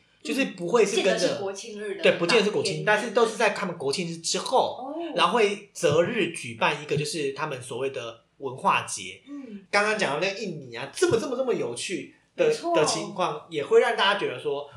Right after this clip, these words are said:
Speaker 1: 哇，好想那个月去印尼旅游看看。
Speaker 2: 对，我觉得那个月去印尼就可以感受到它浓厚的国庆气氛。
Speaker 1: 没错，没错，
Speaker 2: 真的。
Speaker 1: 没错。
Speaker 2: 那除了刚才 Kofa 有提到的印尼之外，那一样想要再分享一个在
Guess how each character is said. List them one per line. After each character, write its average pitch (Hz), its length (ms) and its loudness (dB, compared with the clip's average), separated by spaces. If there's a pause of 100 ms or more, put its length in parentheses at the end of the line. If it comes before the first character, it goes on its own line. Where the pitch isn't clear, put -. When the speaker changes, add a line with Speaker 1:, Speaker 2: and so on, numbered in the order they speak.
Speaker 1:
哇， 208 160 6
好 185 200 0
想 185 200 0 (440)
那 240 100 0
个 196 80 2
月 190 240 2
去 - 280 -2
印 170 160 -4
尼 110 160 -10
旅 110 180 -16
游 92 100 -12
看 120 200 -12
看。 107 440 -12
Speaker 2:
对， 240 500 2
我 254 60 -6
觉 285 160 -2
得 359 80 0 (380)
那 415 160 0
个 320 60 0
月 339 200 0
去 330 160 -4
印 294 160 -2
尼 233 100 -10
就 311 80 -4
可 302 160 -4
以 - 200 -4 (100)
感 190 180 -8
受 262 140 -8
到 262 80 -2
它 254 200 -6
浓 208 200 -10
厚 226 240 -6
的 196 100 -6
国 190 160 -6
庆 196 220 -12
气 - 280 -12
氛。 185 60 -6 (220)
Speaker 1:
没 113 120 -10
错， 143 200 -4
没 123 100 -8
错， - 120 -8
Speaker 2:
真 131 120 -6
的。 240 80 -8
Speaker 1:
没 214 80 -4
错。 190 500 -8
Speaker 2:
那 311 140 2
除 294 140 -2
了 254 80 2
刚 381 120 2
才 302 460 2
Kofa 294 340 4
有 202 220 0
提 208 260 -10
到 240 220 2
的 208 200 -2
印 285 260 -4
尼 220 180 -10
之 320 220 -6
外， 311 360 2 (200)
那 233 240 -2
一 254 80 -4
样 311 260 4
想 202 160 -2
要 208 80 2
再 247 140 0
分 285 120 0
享 214 200 0
一 226 40 -2
个 226 100 2
在 254 180 0